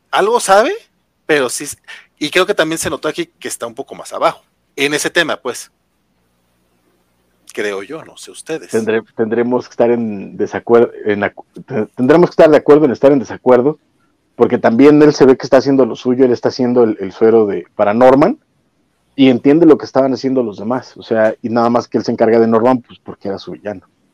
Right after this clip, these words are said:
Speaker 1: No sé, no sé, dice Félix
Speaker 2: Igual
Speaker 1: Farsar.
Speaker 2: que, igual que, igual que Andrew, nada más hizo el, el suero para, este,
Speaker 1: Pero,
Speaker 2: para,
Speaker 1: pero, pero
Speaker 2: para
Speaker 1: lo ves más
Speaker 2: Lizard, porque ya lo había hecho antes.
Speaker 1: Lo ves más acá, más.
Speaker 2: Ay,
Speaker 1: Dice
Speaker 2: ay, ay, sí, tú porque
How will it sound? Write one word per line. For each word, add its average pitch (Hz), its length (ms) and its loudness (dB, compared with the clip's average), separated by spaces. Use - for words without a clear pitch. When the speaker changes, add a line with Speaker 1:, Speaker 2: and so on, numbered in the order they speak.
Speaker 1:
No - 80 -16
sé, - 220 -20
no 104 120 -20
sé, - 160 -18
dice 120 200 -16
Félix 123 240 -16
Speaker 2:
Igual 135 280 4
Speaker 1:
Farsar. 151 60 -6
Speaker 2:
que, - 240 4
igual 139 300 4
que, 175 200 6
igual 120 300 4
que 131 500 8
Andrew, 139 300 6
nada 139 220 4
más 131 260 2
hizo 127 240 2
el, 110 160 -2
el 113 160 -2
suero 131 320 4
para, 98 500 4
este, 90 580 -8
Speaker 1:
Pero, 135 140 -2
Speaker 2:
para, 104 400 4
Speaker 1:
pero, 95 240 0
pero 135 60 -2
Speaker 2:
para 107 160 4
Speaker 1:
lo 117 60 4
ves 143 100 4
más 151 100 0
Speaker 2:
Lizard, 165 180 4
porque 117 220 -4
ya 120 60 0
lo 120 60 4
había 117 120 2
hecho 143 140 0
antes. - 320 -10
Speaker 1:
Lo 139 160 -6
ves - 160 -14
más 127 180 -8
acá, 107 240 -10
más. 98 320 -16
Speaker 2:
Ay, 131 280 -2
Speaker 1:
Dice 160 180 -8
Speaker 2:
ay, 190 400 0
ay, 208 220 6
sí, 226 160 0
tú 214 160 0
porque 233 280 4